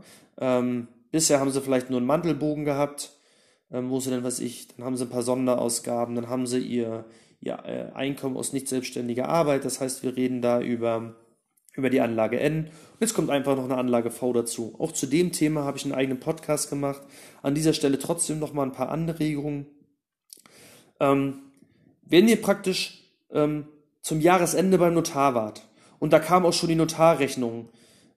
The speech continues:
ähm, und da kam auch schon, also die Notarrechnung für die Eigen-, also für den Eigentumsübergang und auch für die Grundschuld und vielleicht auch schon Kosten vom Amtsgericht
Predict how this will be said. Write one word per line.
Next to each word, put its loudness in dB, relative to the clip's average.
ähm, -8
und -4
da 4
kam 2
auch -4
schon, 0
also -2
die -4
Notarrechnung -2
für -4
die -6
Eigen-, -4
also -12
für -6
den -10
Eigentumsübergang -4
und -4
auch -4
für -6
die -2
Grundschuld -4
und -6
vielleicht 2
auch 0
schon -6
Kosten -4
vom -8
Amtsgericht -6